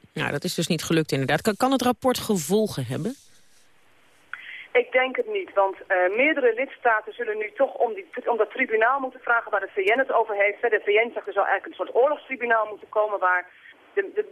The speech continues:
Speaker 2: de misdadigers, om het maar zo te zeggen, voor moeten verschijnen. Nou ja, de Tamil-tijgers, wat ik net al zei, die zijn er niet meer. Dan is het alleen maar de president en zijn broer die destijds minister van Defensie was.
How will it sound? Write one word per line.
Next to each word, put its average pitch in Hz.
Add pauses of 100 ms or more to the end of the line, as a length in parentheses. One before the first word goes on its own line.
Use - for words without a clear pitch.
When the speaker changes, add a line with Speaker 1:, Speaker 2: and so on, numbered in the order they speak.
Speaker 2:
de 233
misdadigers, 233
om 208
het 190
maar 202
zo 202
te 196
zeggen, 190
voor 214
moeten 202
verschijnen. 233
Nou 190
ja, 175 (180)
de 185
Tamil-tijgers, 214
wat 202
ik 208
net 196
al 185
zei, 185
die 180
zijn 196
er 233
niet 233
meer. 233
Dan 254
is 202
het 190
alleen 202
maar 180
de 185 (100)
president 190
en 185
zijn 180
broer 220
die 190
destijds 185
minister 202
van 185
Defensie 214
was. 254